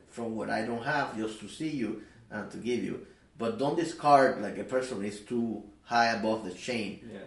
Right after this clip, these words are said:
Speaker 1: to, to con-, to be contacted.
Speaker 2: Mm-hmm.
Speaker 1: No, n-, uh, generally, you know, we are all approachable.
Speaker 2: Mm-hmm.
Speaker 1: You know, you just have to write and find a way to get yourself heard. And then,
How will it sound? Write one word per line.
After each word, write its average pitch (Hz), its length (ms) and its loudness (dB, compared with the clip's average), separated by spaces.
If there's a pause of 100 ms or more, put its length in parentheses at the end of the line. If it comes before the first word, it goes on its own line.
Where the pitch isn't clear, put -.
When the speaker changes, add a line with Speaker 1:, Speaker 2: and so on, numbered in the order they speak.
(320)
Speaker 1:
to, 101 500 -2
to 117 140 -2
con-, 120 260 -2
to 113 100 -2
be 110 100 -2
contacted. - 680 -6
Speaker 2:
Mm-hmm. 107 500 -16
Speaker 1:
No, 165 400 -4
n-, 131 160 -6
uh, - 500 -10
generally, 160 480 0
you 127 160 0
know, 117 380 -2 (1300)
we 135 180 0
are 127 60 0
all 160 280 0
approachable. - 540 -6 (280)
Speaker 2:
Mm-hmm. - 840 -20
Speaker 1:
You 98 80 -4
know, 107 160 -10 (640)
you 117 80 -6
just 127 120 -6
have 143 140 -6
to 165 80 -6
write 139 340 -2 (520)
and 113 140 -6
find 131 260 -6
a 123 60 -2
way 120 320 2 (480)
to 113 100 -4
get 113 380 -4
yourself 107 560 -8
heard. 104 300 -4 (720)
And 101 200 -6
then, 110 360 -4